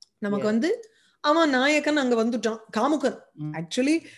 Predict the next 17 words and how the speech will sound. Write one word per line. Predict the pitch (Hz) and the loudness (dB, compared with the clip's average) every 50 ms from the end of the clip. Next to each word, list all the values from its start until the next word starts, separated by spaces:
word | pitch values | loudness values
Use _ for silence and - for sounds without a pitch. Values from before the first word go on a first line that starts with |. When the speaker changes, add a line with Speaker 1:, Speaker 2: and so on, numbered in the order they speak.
| - _ _ - | -20 _ _ -4
Speaker 1:
அ, | 269 262 254 240 233 226 - - | -2 0 0 0 0 -2 -2 0
இந்த | 247 247 226 233 226 220 | 0 2 2 2 2 0
த-, | 220 226 240 214 208 208 202 196 | 0 0 0 2 2 0 0 -2
இவன், | 202 208 208 277 285 262 233 202 190 190 185 185 185 180 - - 226 247 233 220 226 | -2 -4 -4 -4 -4 -2 -4 -4 -6 -6 -8 -8 -10 -12 -14 -10 -8 -8 -8 -8 -6
சல | - - 262 233 269 294 277 254 233 | -4 -2 0 2 2 2 2 0 -2
காமுகன் | - - 226 240 240 240 240 240 220 208 202 190 | -2 -2 -2 -2 -2 -2 -2 -2 -2 -2 -2 -4
வந்துட்டான் | 190 202 208 208 202 208 190 175 160 | -4 -4 -4 -4 -4 -4 -4 -4 -4
அவன் | 165 190 214 202 165 156 - - _ _ - 208 | -4 -2 -2 -2 -4 -6 -8 -14 _ _ -6 -4
அப்படிங்கிறதுக்காக | 214 196 202 247 262 254 226 190 180 202 185 185 180 | -2 0 0 0 0 0 0 -2 -2 -4 -4 -4 -4
தான். | 180 180 180 | -4 -2 0
ரகசிய | 202 214 262 277 269 - - 277 254 | 0 0 0 0 -2 -2 -2 -2 0
காமுகன் | 269 233 226 220 214 226 220 214 | 0 0 -2 -2 -2 -2 -2 -4
இருக்கானோ | 202 202 202 214 202 202 220 | -4 -4 -6 -4 -4 -4 -2
இல்லையோ, | 240 233 185 143 - - - - - - - | -2 -2 -4 -6 -8 -12 -20 -20 -20 -16 -8
அந்த | - 208 247 285 302 294 277 | -2 -2 0 0 2 0 2
Speaker 2:
ஆமா. | 220 | 2
Speaker 1:
ரகசியமா | 190 196 240 269 320 302 - - 339 339 330 311 311 311 320 311 311 277 | 2 0 2 0 0 -2 -2 0 2 2 2 2 2 0 0 0 0 -2